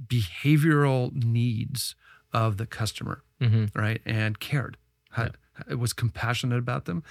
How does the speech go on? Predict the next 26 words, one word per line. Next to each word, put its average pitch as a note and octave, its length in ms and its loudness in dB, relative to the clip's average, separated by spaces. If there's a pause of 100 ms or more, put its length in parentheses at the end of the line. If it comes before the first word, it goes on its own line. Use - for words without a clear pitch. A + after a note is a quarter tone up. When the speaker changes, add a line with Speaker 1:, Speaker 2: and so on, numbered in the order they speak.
(360)
Speaker 1:
And C#3+ 240 4
usually G3+ 440 4
a C#3 80 6
lot B2+ 160 6
of A#2 80 4
sales A#2 240 0
organizations G#2+ 680 0
are G#2 60 0
not B2 340 0
because A2+ 340 0
they're, G#2+ 440 0 (1000)
they're A#2+ 180 0
pits, - 400 -4
they're A#2+ 160 0
sales C3+ 320 0
pits, - 400 -4
right? B2 240 -2 (140)
Uh, G#2+ 560 -2
and A2+ 260 0
you A#2 120 2
have G#2+ 220 2
to A#2+ 100 -4
get G#2+ 240 -4
to - 100 -6
your - 80 -4
quota. D#3 580 0